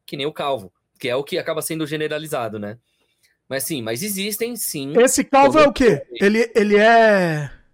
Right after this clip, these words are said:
Speaker 1: Ele
Speaker 2: Só
Speaker 1: é
Speaker 2: eu
Speaker 1: o
Speaker 2: não
Speaker 1: não tão, não tão sociável assim.
Speaker 2: Entendi.
Speaker 1: Né? Ele é um, um desajustado, de certa forma. Tanto que você viu, ameaçou de morte a pessoa por fazer piada.
Speaker 2: Nossa.
Speaker 1: Porra. Sabe? Agora, por exemplo, lembra que eu falei que tem os casos em que,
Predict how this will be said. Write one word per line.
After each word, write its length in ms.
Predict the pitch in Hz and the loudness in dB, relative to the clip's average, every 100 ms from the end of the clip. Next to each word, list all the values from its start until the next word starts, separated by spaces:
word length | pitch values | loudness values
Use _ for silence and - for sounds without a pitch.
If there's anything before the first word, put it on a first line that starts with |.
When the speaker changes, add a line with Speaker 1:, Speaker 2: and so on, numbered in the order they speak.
| _ _ _ _ _ - | _ _ _ _ _ -6
Speaker 1:
Ele 100 | 151 | 0
Speaker 2:
Só 120 | 214 | 4
Speaker 1:
é 40 | |
Speaker 2:
eu 120 | - - | 4 2
Speaker 1:
o 80 | |
Speaker 2:
não 180 | 165 180 | 0 -2
Speaker 1:
não 80 | 226 | -6
tão, 600 | - 196 196 160 135 131 | -6 -8 -8 -12 -12 -12
não 240 | 143 180 240 | -6 -6 -4
tão 200 | 208 202 | -4 -4
sociável 720 | - 185 170 131 123 120 117 | -4 -6 -4 -4 -4 -4 -6
assim. 360 | 113 - 107 98 _ _ _ _ | -6 -8 -14 -16 _ _ _ _
Speaker 2:
Entendi. 320 | - 180 156 | -8 -6 -4
Speaker 1:
Né? 120 | 160 | -4
Ele 180 | 156 240 | -4 -4
é 80 | 226 | -2
um, 140 | 233 220 208 190 | -2 -4 -6 -4
um 160 | 175 | -6
desajustado, 680 | 160 156 156 147 - 120 110 | -4 -6 -6 -8 -8 -6 -6
de 60 | 117 | -8
certa 260 | 120 113 117 | -8 -8 -8
forma. 280 | 113 104 107 | -6 -8 -6
Tanto 180 | 147 | -8
que 100 | - 233 | -6 -6
você 120 | 277 | -6
viu, 280 | 220 165 123 | -4 -4 -4
ameaçou 340 | 135 147 202 | -4 -6 -6
de 80 | 208 | -6
morte 280 | 202 202 196 | -4 -6 -6
a 40 | |
pessoa 220 | 196 180 208 | -8 -8 -8
por 60 | |
fazer 180 | 226 220 | -6 -8
piada. 560 | 202 240 247 185 107 - _ _ _ | -6 -6 -6 -8 -10 -14 _ _ _
Speaker 2:
Nossa. 240 | 160 156 - | -12 -10 -6
Speaker 1:
Porra. 400 | - 147 101 107 _ _ _ _ _ _ _ | -6 -6 -10 -18 _ _ _ _ _ _ _
Sabe? 420 | - 139 110 98 _ _ _ _ _ | -10 -8 -8 -12 _ _ _ _ _
Agora, 340 | 143 156 165 156 | -6 -4 -2 -4
por 140 | 196 | -4
exemplo, 420 | 185 160 120 107 120 | -6 -6 -8 -12 -10
lembra 200 | 170 196 | -8 -6
que 60 | |
eu 40 | 208 | -6
falei 280 | 190 180 170 | -4 -6 -6
que 120 | 160 | -10
tem 300 | - 190 233 | -8 -8 -6
os 180 | 202 - | -8 -6
casos 460 | 175 170 170 156 | -6 -6 -6 -8
em 120 | 160 156 | -10 -12
que, 360 | - 131 107 | -12 -10 -12